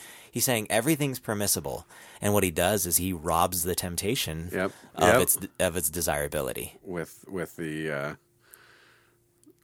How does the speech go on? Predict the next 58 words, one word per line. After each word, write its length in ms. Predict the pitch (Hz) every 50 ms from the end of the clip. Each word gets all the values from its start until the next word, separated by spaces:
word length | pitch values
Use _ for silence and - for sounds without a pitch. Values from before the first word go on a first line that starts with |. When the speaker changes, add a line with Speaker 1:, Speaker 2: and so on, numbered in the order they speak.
| _ _ - - - -
Speaker 2:
especially 320 | - - 127 120 - 135
when 100 | 107 92
he 60 | 90
says, 300 | 85 - 95 85 82 85
like, 180 | 90 82 73 - -
"But 280 | 92 87 78 - 90 80
it's 200 | 80 - - 95
not 180 | 95 92 - - - _
good." 480 | _ - 87 104 139 104 - - - - -
Speaker 1:
Yeah, 160 | - 107 107
it's 100 | 104 110
Speaker 2:
It's 120 | 107 - -
Speaker 1:
not 60 | 127
Speaker 2:
not 80 | 123 104
Speaker 1:
beneficial. 500 | - 104 107 127 117 - 147 190 - 107
Speaker 2:
It's 80 | 85 139
not 160 | 127 113 95
benefit. 340 | 110 107 98 - - 127 - -
Yeah, 220 | 98 123 180 170
go 160 | 98 90 95
out 120 | 110 - -
and 100 | 113 90
do 220 | - 98 - 147
it. 80 | 113 82
I 60 | 104
thi-, 120 | 117 135
I 120 | 113 123 123
mean, 180 | 123 123 120
isn't 160 | 113 117 127 131
that 220 | 127 120 117 95 - - _ _ _
Ecclesiastes? 840 | 101 - - 123 113 113 98 87 95 - - 143 143 160 165 - - _
Speaker 1:
Right. 320 | - 92 113 151 - - 92 - - - _ _ -
Yeah. 180 | - 135 147 - - - -
Speaker 2:
Yep. 200 | 135 165 196 - - _ _
Speaker 1:
Yeah, 100 | - 160
Speaker 2:
Go 60 | 165 151
Speaker 1:
go, 40 | 175
Speaker 2:
out 40 | 180
and 60 | 175
do 120 | 185 220 214
it. 120 | 156 - -
Speaker 1:
yeah, 140 | - 160 170
chase 260 | - - 147 160 -
the 100 | - -
wind 180 | 160 160 143 151
Speaker 2:
Those 40 | 117
Speaker 1:
if 60 | 113
Speaker 2:
things 160 | 180 196 180
are 80 | 165 160
there. 280 | 160 196 165 98 85 -
Speaker 1:
Yeah, 120 | - 117 110
chase 280 | 92 - - 131 127
the 100 | - - 151
wind 140 | 160 165 156
if 80 | 139 -
you 100 | 101 95
want, 240 | 95 95 98 - -
but, 140 | 92 92